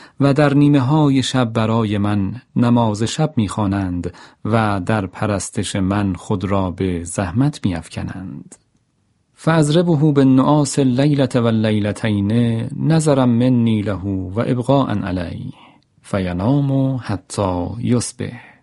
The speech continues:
فیقوم و هو ماقت لنفسه زاری علیها ولو اخلی بینه و بین ما یرید من عبادتی لدخله العجب من ذلک."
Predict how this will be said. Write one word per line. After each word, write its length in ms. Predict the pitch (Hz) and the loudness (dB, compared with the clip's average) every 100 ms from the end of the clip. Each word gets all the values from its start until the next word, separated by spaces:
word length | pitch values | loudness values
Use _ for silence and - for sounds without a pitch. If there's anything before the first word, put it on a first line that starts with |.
| _ _ _ | _ _ _
فیقوم 720 | _ 135 127 127 113 139 131 127 | _ 2 2 2 4 4 6 4
و 180 | 123 123 | 2 2
هو 300 | 117 120 127 | 2 2 4
ماقت 500 | 123 147 151 147 156 | 4 4 2 0 2
لنفسه 1040 | 151 139 135 147 - - 107 107 98 95 113 110 | 2 4 2 0 -2 -2 0 0 0 -2 -6 -6
زاری 500 | 107 123 147 139 113 | 0 0 2 2 0
علیها 840 | 101 92 87 82 - 101 95 135 _ _ _ _ | 0 -2 -6 -8 -10 -12 -12 -18 _ _ _ _
ولو 360 | 117 110 110 107 | 0 2 2 0
اخلی 560 | 113 - 175 143 123 110 | -2 0 2 4 4 2
بینه 640 | 113 110 104 92 101 92 92 | 2 2 0 -2 -4 -4 -4
و 100 | 104 | 0
بین 400 | 123 143 131 120 | 2 4 4 2
ما 260 | 113 107 | 2 0
یرید 380 | 101 95 98 92 | 0 -2 -2 0
من 360 | 92 92 95 101 | -2 -2 -2 -2
عبادتی 920 | 107 117 117 120 117 156 156 156 156 _ _ _ - | 0 0 0 -2 -2 0 0 0 -4 _ _ _ 0
لدخله 720 | 117 113 123 117 139 139 127 | 2 2 0 0 0 2 2
العجب 540 | 151 160 170 175 123 113 | 0 0 0 0 0 -2
من 420 | 92 87 92 87 | -2 -2 -2 -2
ذلک." 800 | 85 85 87 85 - - - | -4 -6 -8 -12 -14 -18 -20